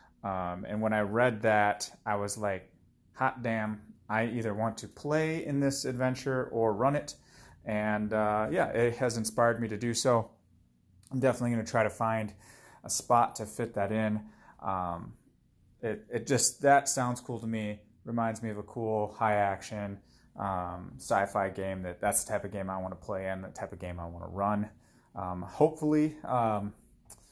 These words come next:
I emulated some of that in my final Solar Blades and Cosmic Spells game, which I will do a follow-on episode. But, uh, you know,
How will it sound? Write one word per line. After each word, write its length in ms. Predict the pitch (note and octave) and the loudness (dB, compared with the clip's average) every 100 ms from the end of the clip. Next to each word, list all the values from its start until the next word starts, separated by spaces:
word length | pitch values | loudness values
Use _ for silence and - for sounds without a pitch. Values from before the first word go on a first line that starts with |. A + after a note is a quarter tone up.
| _ _ - | _ _ -6
I 80 | B2+ | -2
emulated 560 | C3+ C3+ C3 C3+ B2+ | 2 4 4 4 2
some 140 | C3 C3+ | 2 2
of 80 | |
that 200 | B2+ C3+ | 4 4
in 60 | C3+ | 2
my 140 | A2+ | -2
final 280 | G#2 A#2+ A#2 | -2 0 -2
Solar 240 | A2+ A#2 A2+ | -2 -2 -2
Blades 240 | A2+ G#2+ | 0 -2
and 100 | G#2+ | -4
Cosmic 280 | A2+ G#2+ - | -4 -4 -8
Spells 300 | - C#3 C3 | -2 0 0
game, 260 | C#3 C#3 | -2 -2
which 180 | A2+ G2 | -4 -2
I 120 | A2 | -2
will 180 | G2+ G2+ | -2 -4
do 300 | G2 G2+ F#2 | -4 -6 -4
a 120 | - | -6
follow-on 400 | F#2+ A2+ G2 F#2+ | -2 0 0 0
episode. 540 | G2+ G#2+ B2+ B2+ A#2+ A#2+ - - - - - | -4 -4 -2 2 2 0 -10 -20 -20 -16 4
But, 320 | A#2+ A2 - | 4 4 2
uh, 340 | A2+ G#2+ G#2 - | 4 4 4 0
you 80 | B2+ | 0
know, 320 | A#2+ A2+ | 2 0